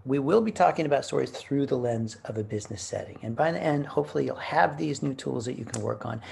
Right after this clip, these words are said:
and you can apply them to Halloween-y business stories that you find on your own. So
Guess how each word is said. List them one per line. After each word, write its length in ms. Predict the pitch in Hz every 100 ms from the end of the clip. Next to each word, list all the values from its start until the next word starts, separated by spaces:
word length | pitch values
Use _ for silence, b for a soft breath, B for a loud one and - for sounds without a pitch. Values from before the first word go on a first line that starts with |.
| B -
and 120 | 117
you 120 | 117
can 180 | 117 117
apply 460 | 104 - 151 190 165
them 200 | 143 127
to 100 | 131
Halloween-y 840 | - 151 143 147 147 147 139 139 B B -
business 320 | 135 131 131
stories 360 | - 135 123 113
that 160 | - -
you 100 | 110
find 340 | - 107 107 -
on 180 | 107 98
your 140 | -
own. 200 | - - - - - B B B B B
So 280 | - 214 156